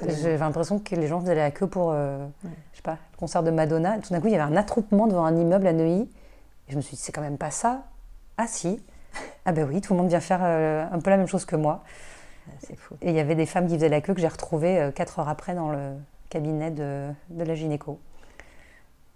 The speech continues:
Speaker 2: Qui faisait, voilà, on s'est dit qu'on avait la mê-, <laughs> la même vie.
Speaker 1: Ouais, ouais, c'est, c'est, c'est, en fait, euh, tu n'as vraiment aucune maîtrise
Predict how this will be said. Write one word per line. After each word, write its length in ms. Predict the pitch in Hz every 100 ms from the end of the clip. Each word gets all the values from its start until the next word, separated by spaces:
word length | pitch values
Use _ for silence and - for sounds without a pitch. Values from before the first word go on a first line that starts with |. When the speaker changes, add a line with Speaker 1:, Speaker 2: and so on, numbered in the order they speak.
| -
Speaker 2:
Qui 140 | -
faisait, 280 | 131 135 120 147
voilà, 160 | 131 139
on 40 |
s'est 140 | -
dit 100 | 156
qu'on 120 | 147 156
avait 140 | 151
la 80 | 147
mê-, 120 | 160 -
<laughs> 80 |
la 100 | 175
même 200 | 156 165
vie. 220 | 160 160 180 - -
Speaker 1:
Ouais, 120 | 190
ouais, 140 | 202
c'est, 200 | 185 -
c'est, 220 | 165 - -
c'est, 160 | -
en 60 | -
fait, 280 | 208 233 - -
euh, 80 | - - -
tu 120 | 165
n'as 80 | 147
vraiment 320 | 165 185 -
aucune 360 | 180 - 185 165
maîtrise 680 | 175 175 - 190 214 165